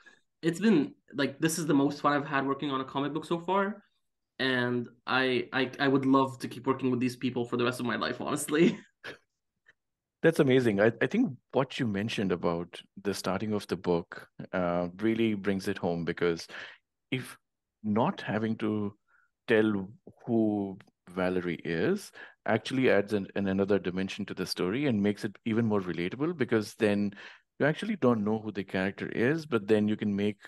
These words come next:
Speaker 2: your own version of that character based on what information you have, uh, throughout the story. So you can, you can make the character your own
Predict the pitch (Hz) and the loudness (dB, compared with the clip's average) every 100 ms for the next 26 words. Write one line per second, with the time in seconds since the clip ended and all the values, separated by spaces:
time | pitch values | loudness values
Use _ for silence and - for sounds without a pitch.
0 | - 110 107 - 110 120 117 110 - - | -10 -2 0 0 2 4 2 0 -10 -20
1 | - 101 110 117 110 104 101 98 - 95 | -12 2 4 4 0 -4 -2 -4 -2 -2
2 | 92 98 - 82 92 - - _ 107 107 | 0 -2 -2 -2 -2 -6 -18 _ 0 0
3 | 113 101 95 98 98 101 95 98 - 92 | -2 -2 0 -2 -4 -4 -4 -4 -4 -6
4 | 90 - 82 87 90 - - - 101 92 | -6 -4 -2 -2 -6 -14 -10 -4 -2 -2
5 | 92 90 - 101 101 101 - 101 117 104 | -6 -6 0 2 2 -2 -2 2 2 0
6 | 85 104 98 95 113 101 107 104 107 - | -2 -4 -4 -2 -2 -2 -2 0 -2 -4
7 | 95 - 87 - 95 90 - 92 87 | -8 -4 -6 -4 -4 -2 -2 -4 -4